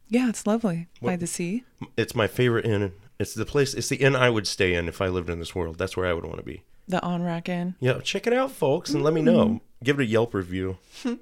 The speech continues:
Speaker 2: But, yeah, so now I guess the next thing to do, well, we did hear about that,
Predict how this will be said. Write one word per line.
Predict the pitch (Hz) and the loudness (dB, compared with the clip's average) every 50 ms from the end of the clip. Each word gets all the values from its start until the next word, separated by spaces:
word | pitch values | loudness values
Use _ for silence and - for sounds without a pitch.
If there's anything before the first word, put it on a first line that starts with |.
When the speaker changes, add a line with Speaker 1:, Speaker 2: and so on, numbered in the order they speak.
| - - _ _ - | -12 -20 _ _ -8
Speaker 2:
But, | 120 117 104 104 95 101 107 - - - - | 0 2 4 4 4 4 2 0 -6 -6 0
yeah, | 110 143 165 135 | 4 4 4 4
so | - - 127 117 | 2 0 0 0
now | 117 127 139 170 185 | 0 2 2 2 2
I | 160 139 | 0 2
guess | 135 135 123 120 - - - - - - - - - | 2 0 0 0 -2 -8 -10 -12 -14 -18 -20 -16 -10
the | 101 104 | -6 -4
next | 110 127 135 135 - - | -2 -2 -4 -4 -6 -4
thing | - 110 95 85 | -4 -4 -4 -4
to | - 98 90 | -6 -8 -8
do, | 87 87 85 85 87 98 107 104 101 - _ _ _ - | -6 -4 -4 -4 -4 -4 -4 -6 -8 -14 _ _ _ 0
well, | 117 131 131 127 | 2 2 2 2
we | 135 139 | 2 2
did | 165 220 220 | 0 0 0
hear | 196 196 208 180 | 0 0 -2 -2
about | 175 170 165 160 143 | 0 -2 -4 -4 -2
that, | 139 135 127 123 - - - - | 0 0 0 0 -2 -6 -12 -18